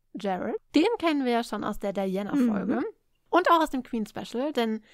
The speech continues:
Speaker 1: das war ja sehr, sehr lange der britische Hofjuwelier.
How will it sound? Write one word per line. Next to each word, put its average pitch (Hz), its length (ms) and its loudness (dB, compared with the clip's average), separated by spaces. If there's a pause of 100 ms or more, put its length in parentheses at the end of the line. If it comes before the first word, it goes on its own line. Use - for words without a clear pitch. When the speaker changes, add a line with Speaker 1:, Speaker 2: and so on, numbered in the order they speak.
(140)
Speaker 1:
das 262 260 4
war 220 140 0
ja 202 320 0
sehr, 220 340 -2
sehr 214 100 -4
lange 196 260 -6
der 180 100 -6
britische 196 420 -10
Hofjuwelier. 190 760 -6